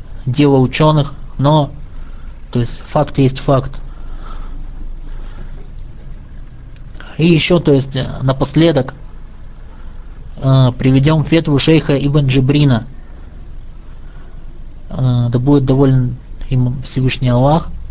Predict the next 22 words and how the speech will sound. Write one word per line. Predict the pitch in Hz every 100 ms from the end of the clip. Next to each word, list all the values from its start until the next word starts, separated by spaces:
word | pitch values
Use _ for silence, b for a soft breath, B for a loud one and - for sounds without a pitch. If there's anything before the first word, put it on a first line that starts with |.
| B B B B B - - -
об | 143 147
Усаме | 139 156 156 143
бин | 139
Ладене. | 139 139 127 117 117 127 - - - - - - - - - - - - - b b b b - -
То | 123
есть, | 120 - - - 139
этот | 151 156
человек | - 151 147 170 160
от | 135
Ибн | 143 135 135
База | 156 147 143
привел, | 135 135 156
что | 151 156 147 143 - - -
шейх | - 143 135
Ибн | 131 131
Баз | 139 151
сказал, | - 135 143 143
что | - 131 127 120
Усама | 131 - 143 135
бин | 127
Ладен | 135 147 139
муфсид. | 135 165 - - 120